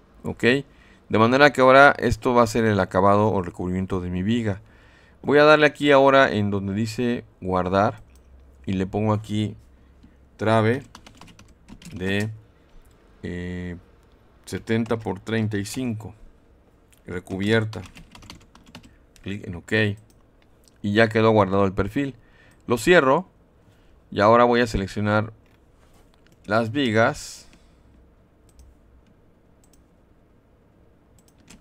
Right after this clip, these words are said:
y las voy a recubrir o las voy a cambiar aquí por el perfil que acabo de crear, que es el de trave setenta por treinta y cinco recubierta.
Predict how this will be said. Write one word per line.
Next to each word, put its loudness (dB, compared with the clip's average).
y -8
las -2
voy -4
a 0
recubrir -4
o -2
las -6
voy 0
a 2
cambiar -2
aquí -4
por 2
el -8
perfil -2
que -2
acabo 0
de 0
crear, 0
que -4
es -6
el -2
de 0
trave 4
setenta -4
por -4
treinta -8
y -6
cinco -6
recubierta. -6